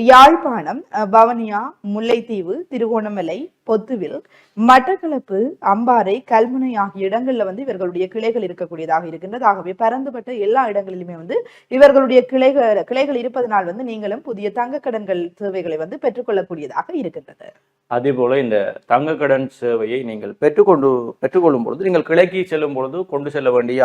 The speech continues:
Speaker 2: ஆவணங்களாக வந்து உங்களுடைய தேசிய அடையாள அட்டையை கொண்டு செல்ல வேண்டும், உங்களுடைய நேஷனல் ஐடென்டி கார்டு. அதே போல நீங்கள்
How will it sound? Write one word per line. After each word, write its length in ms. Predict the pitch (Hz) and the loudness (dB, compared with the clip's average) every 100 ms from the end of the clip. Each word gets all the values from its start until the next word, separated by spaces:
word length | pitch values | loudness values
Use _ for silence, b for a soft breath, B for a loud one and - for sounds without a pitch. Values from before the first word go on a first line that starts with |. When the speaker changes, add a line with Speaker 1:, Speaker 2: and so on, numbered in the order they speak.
| 120 | 6
Speaker 2:
ஆவணங்களாக 560 | 120 120 113 110 113 113 | 6 4 0 -2 -4 -4
வந்து 160 | - 170 226 254 b b b | -4 4 4 2 b b b
உங்களுடைய 280 | 160 165 180 185 | 8 8 8 6
தேசிய 400 | 165 175 175 170 131 | 4 4 6 8 8
அடையாள 300 | 127 127 123 113 | 8 8 8 4
அட்டையை 220 | 117 120 | 2 -4
கொண்டு 160 | 120 113 | -4 -8
செல்ல 120 | 113 107 | -6 -6
வேண்டும், 160 | 104 104 | -6 -8
உங்களுடைய 260 | 104 107 107 | -8 -8 -10
நேஷனல் 340 | 107 123 123 123 110 | -12 -8 -8 -4 -4
ஐடென்டி 300 | 113 107 104 | -4 -4 -4
கார்டு. 180 | 123 143 151 | -2 2 6
அதே 160 | 175 156 | 6 6
போல 160 | 160 170 | 4 4
நீங்கள் 240 | 151 147 | 2 2